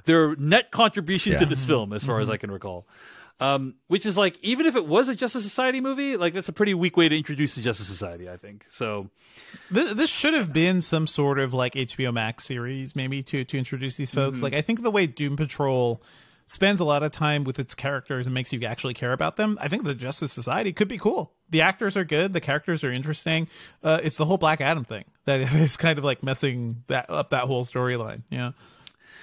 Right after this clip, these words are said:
Speaker 1: All right, folks. Gotta talk about the ending.
Speaker 3: Sure.
Speaker 1: The mid-credit sequence. Um, Amanda Waller comes, uh, via holo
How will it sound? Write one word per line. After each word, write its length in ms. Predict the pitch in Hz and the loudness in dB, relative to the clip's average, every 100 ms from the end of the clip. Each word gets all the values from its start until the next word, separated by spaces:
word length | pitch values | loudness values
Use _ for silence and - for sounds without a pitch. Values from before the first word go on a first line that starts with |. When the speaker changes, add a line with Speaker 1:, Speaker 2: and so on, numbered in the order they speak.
| - - - | -20 -8 4
Speaker 1:
All 80 | 196 | 6
right, 160 | 202 | 6
folks. 560 | 190 180 - - - - _ _ _ _ - | 6 4 2 -12 -12 -14 _ _ _ _ -2
Gotta 180 | 165 135 | 2 4
talk 140 | 180 | 4
about 160 | 175 170 | 2 2
the 100 | 160 | 0
ending. 280 | 120 117 - _ - - | -2 -6 -10 _ -20 -16
Speaker 3:
Sure. 360 | - 110 98 - _ _ _ _ _ _ - | -10 -6 -8 -10 _ _ _ _ _ _ -10
Speaker 1:
The 320 | 120 135 127 | 0 2 2
mid-credit 580 | 120 147 170 - 160 147 | 2 4 4 2 -2 -2
sequence. 600 | - 143 98 107 - - _ _ _ _ _ _ _ _ _ _ - | -6 -8 -8 -12 -16 -20 _ _ _ _ _ _ _ _ _ _ -4
Um, 500 | 117 117 113 113 104 _ _ _ _ _ _ _ - _ _ - | -2 -2 -4 -6 -10 _ _ _ _ _ _ _ -20 _ _ -4
Amanda 340 | 147 185 202 185 | 4 6 8 8
Waller 240 | 185 185 | 8 6
comes, 440 | 180 180 170 - - | 4 2 2 -2 -6
uh, 220 | 143 143 131 | 0 0 2
via 360 | 151 156 156 | 4 6 4
holo 600 | - 185 185 151 120 110 | 2 2 4 4 2 -4